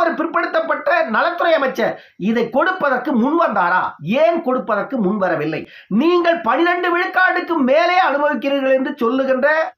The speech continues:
பிற்படுத்தப்பட்ட நலத்துறை அமைச்சர் அந்த உண்மையை ஒரு வெள்ளை அறிக்கையாக கொடுங்கள், மக்கள் அறிந்து கொள்ளட்டும் என்று தானே நாங்கள் கேட்கிறோம். கொடுத்து விடுங்கள். உங்களை சட்டமன்றத்தில் கேள்வி எழுப்பியவர் தலைவர் ஜி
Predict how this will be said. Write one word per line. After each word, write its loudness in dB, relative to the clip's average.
பிற்படுத்தப்பட்ட -2
நலத்துறை 2
அமைச்சர் 0
அந்த 0
உண்மையை 0
ஒரு 0
வெள்ளை 0
அறிக்கையாக 2
கொடுங்கள், 2
மக்கள் 2
அறிந்து 0
கொள்ளட்டும் 0
என்று -2
தானே 2
நாங்கள் 0
கேட்கிறோம். 2
கொடுத்து -2
விடுங்கள். 0
உங்களை 4
சட்டமன்றத்தில் 0
கேள்வி 4
எழுப்பியவர் 2
தலைவர் 0
ஜி 2